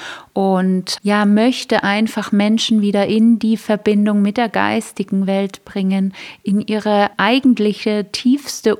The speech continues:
Uranbindung mit Himmel und Erde,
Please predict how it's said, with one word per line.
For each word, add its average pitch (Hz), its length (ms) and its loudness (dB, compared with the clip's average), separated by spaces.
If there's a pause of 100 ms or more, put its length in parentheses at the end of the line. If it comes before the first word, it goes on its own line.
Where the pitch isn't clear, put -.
(100)
Uranbindung 220 1300 2 (120)
mit 208 400 -4 (240)
Himmel 269 580 4
und 220 320 0
Erde, 214 640 0